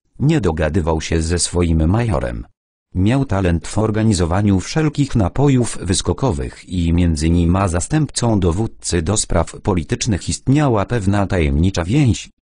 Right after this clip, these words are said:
załatwiał mu każdą ilość wódki, a niekiedy też wspólnie pili. Byli zresztą na ty,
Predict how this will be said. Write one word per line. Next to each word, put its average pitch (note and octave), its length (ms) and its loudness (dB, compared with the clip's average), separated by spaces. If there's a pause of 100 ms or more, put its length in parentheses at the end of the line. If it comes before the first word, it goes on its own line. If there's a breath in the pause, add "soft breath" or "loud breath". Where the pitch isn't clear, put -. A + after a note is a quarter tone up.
załatwiał G2 640 0
mu F2 160 2
każdą C3+ 540 0
ilość D#2+ 640 -2
wódki, G#2 500 -6 (200)
a - 120 -2
niekiedy G2+ 460 0
też E2+ 280 -4
wspólnie C3+ 580 0
pili. C#2 440 -4 (480)
Byli B2 280 0
zresztą A2+ 460 0
na F#2+ 160 2
ty, C#2+ 200 -4